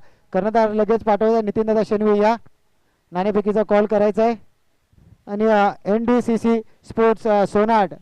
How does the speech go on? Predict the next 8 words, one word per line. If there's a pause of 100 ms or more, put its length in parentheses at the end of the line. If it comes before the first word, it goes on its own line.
(520)
केएसके
मधील
एक,
अ,
नामवंत
संघ, (1200)
केएसके
महाबळेश्वर